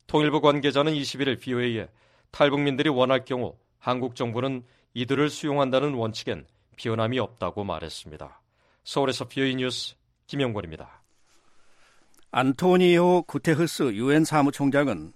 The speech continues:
Speaker 2: 지금은 미국과 북한이 한반도 비핵화 로드맵을 만들기 위해 진지한 협상을 시작할 적기라고 말했습니다. 또한 북한이 미국 협상의 목표를 수용한 것으로 믿는다고 말했습니다. 이현철 기자가 보도합니다.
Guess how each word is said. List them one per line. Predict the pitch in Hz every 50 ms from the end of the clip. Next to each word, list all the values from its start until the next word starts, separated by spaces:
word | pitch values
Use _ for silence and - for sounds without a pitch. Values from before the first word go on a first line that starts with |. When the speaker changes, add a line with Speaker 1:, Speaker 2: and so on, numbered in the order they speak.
| _ _ - - - _
Speaker 2:
지금은 | - - 131 131 160 175 143 104 85 90 101
미국과 | 127 139 143 143 170 165 - - 170 170 165 156
북한이 | - 147 135 - 151 147 147 123 87 - - - - _ _
한반도 | - - 147 147 151 151 160 160 156 170 160
비핵화 | - - 131 131 131 147 139 - - 156 151
로드맵을 | 113 123 123 127 135 135 143 143 143 139 165 170
만들기 | 165 131 120 117 123 123 113 123 123 107 101
위해 | 101 117 120 87 - - _ - - - _
진지한 | - - 131 131 135 143 160 147 165 156 139
협상을 | 151 143 - - 156 147 143 143
시작할 | 123 - 147 127 135 123 - - 139 131 113 -
적기라고 | - - 123 - - - 147 131 127 110 127
말했습니다. | 123 113 95 87 - - - - - - - - - _ _ _ - _ _ _ _ _ _ - - - - - - _
또한 | - 127 139 143 127
북한이 | - 131 120 - 160 165 165 160 117 85 - - _ _ _ _
미국 | - 131 139 143 147 180 175 -
협상의 | 160 170 - - 165 156 160 151
목표를 | 123 120 117 - - 139 135 120 147 160 127 92
수용한 | - - - 185 190 180 160 160 165 165
것으로 | 151 147 135 - 147 143 139 -
믿는다고 | - 120 120 123 120 117 110 101 95 101
말했습니다. | 95 90 82 - - - - 78 - - - - - _ _ _ _ _ _ - - -
이현철 | - 127 139 151 160 160 - 165 143
기자가 | 104 107 92 104 95 101 117
보도합니다. | 110 113 104 92 80 - - - - - - - _